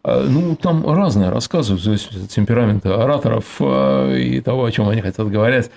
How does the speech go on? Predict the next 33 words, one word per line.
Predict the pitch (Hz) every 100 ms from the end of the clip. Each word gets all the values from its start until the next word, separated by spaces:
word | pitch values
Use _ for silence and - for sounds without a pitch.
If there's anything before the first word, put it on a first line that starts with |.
| - -
о | 95
Навальном, | 87 113 120 101 101
не | 92
о | 101
Навальном. | 107 123 110 107 104 107
Э, | 107 107 107 110 110
там | 104 98
парень | 110 107
какой-то | 101 104
выступал | 101 107 104 110 107
щас, | - 101 - - _ _ -
м, | 110 - - _
господи, | - - -
откуда, | 107 - - 110
что | 80 -
ли, | 95 107
из | -
Тюмени, | - 98 92 87
то | -
ли | 107
из | 104
Томска, | - 101 - 104
могу | 110 120 117 120 117 113
перепутать, | 107 113 107 - - - - - _
там | - 98
рассказывал | 107 - 117 101 101
о |
том, | 113
что | 104 113
у | 117
них | 120 -
происходит, | - 60 - - 110 110 110
да? | 123